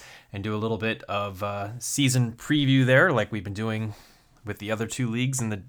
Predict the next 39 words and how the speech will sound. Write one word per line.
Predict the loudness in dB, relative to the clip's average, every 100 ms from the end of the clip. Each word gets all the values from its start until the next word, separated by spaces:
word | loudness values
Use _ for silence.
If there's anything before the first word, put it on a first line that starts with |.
| -10
in | -8
the | -8 -6
C | -4 -2
H | -2
L, | 0 0
the | 0
O | -4
H | -4 -4
L | -4
and | -6
the |
Dub | -4 -2 -2
on | -4
our | -6 -6
last | -6 -6
two | -6 -4
episodes | -4 -2 -2 -2 -8 -12 -20 -20 -20 -20 -14
with | -6 -4 -4
Mason | -6 -6 -6
Black | -6 -2 -2 -2 -12 _ _ _ _ _ _ -12
and | -10 -8 -8 -8 -10 -10
Joel | -8 -6
Henderson. | -6 -6 -6 -6 -10 _ _ _ _ _ _ _ -16 -10 -4
And | -2 0 0 0 -2 -2 -4 -2
then | 2 4
we're | 4
also | 4 2
gonna | -2
talk | 2 2
a |
little | 2 -2
bit | -2 -2
about, | 0 -2 -4 -10 -14 -20 _ -8
uh, | -4 -4 -4 -6 0
New | 4
York | 4 2
Rangers | -2 0 0
top | 2 0 2
prospects | 2 2 2 0 0 -8